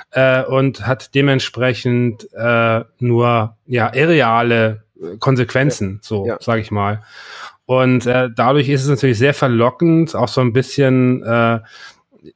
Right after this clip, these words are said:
Speaker 1: Charaktereigenschaften an, an den Tag zu legen, wie man es halt normalerweise nie tun würde. Das
Speaker 2: Ja.
Speaker 1: merkt man ja in, in vielen Spielen. Ich gehe auch nicht auf die Straße und
Speaker 2: Ja,
Speaker 1: schieß Leuten
Speaker 2: ja.
Speaker 1: in den Kopf oder, äh,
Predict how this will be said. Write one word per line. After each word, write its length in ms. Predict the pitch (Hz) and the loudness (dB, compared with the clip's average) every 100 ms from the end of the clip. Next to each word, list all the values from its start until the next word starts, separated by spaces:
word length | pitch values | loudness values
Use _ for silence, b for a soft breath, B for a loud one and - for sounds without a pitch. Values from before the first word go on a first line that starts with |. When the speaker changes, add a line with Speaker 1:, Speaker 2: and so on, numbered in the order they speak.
| - 131 | -20 -6
Speaker 1:
Charaktereigenschaften 960 | 131 135 139 131 135 143 - 143 - 131 | -2 -2 -2 -2 0 0 0 0 0 0
an, 100 | 123 | 0
an 160 | 123 | 0
den 220 | 127 135 107 | 0 0 0
Tag 280 | 123 139 | -2 -2
zu 140 | - 135 | -2 -2
legen, 380 | 127 131 127 120 | 2 2 2 0
wie 60 | |
man 160 | 127 123 | 2 0
es 80 | 123 | 0
halt 120 | 117 | 0
normalerweise 440 | 110 113 113 107 | 2 2 2 2
nie 140 | 123 139 | 2 0
tun 300 | - 104 95 | -2 -4 -2
würde. 180 | 104 | -2
Das 120 | 107 - | -4 -2
Speaker 2:
Ja. 80 | |
Speaker 1:
merkt 180 | 131 123 | -2 0
man 140 | 123 110 | 0 0
ja 120 | 98 | -2
in, 180 | 101 85 - | -6 -8 -8
in 80 | 113 | -8
vielen 240 | - 113 | -2 -2
Spielen. 400 | 107 - 95 92 - | -2 -8 -10 -10 -14
Ich 140 | 110 - | -20 -2
gehe 200 | 131 117 | 0 0
auch 140 | 113 | 0
nicht 160 | 120 110 | -2 -2
auf 60 | |
die 100 | 110 | -4
Straße 480 | 107 110 113 123 117 | -6 0 0 0 -4
und 180 | 107 110 | -2 -4
Speaker 2:
Ja, 80 | 117 | -6
Speaker 1:
schieß 140 | 117 | -2
Leuten 200 | 123 123 | -2 0
Speaker 2:
ja. 40 | 110 | 0
Speaker 1:
in 60 | |
den 80 | 101 | -2
Kopf 260 | - 98 107 | -4 -6 -2
oder, 320 | 110 107 107 B B B B B _ | 0 0 -4 B B B B B _
äh, 160 | 117 | -2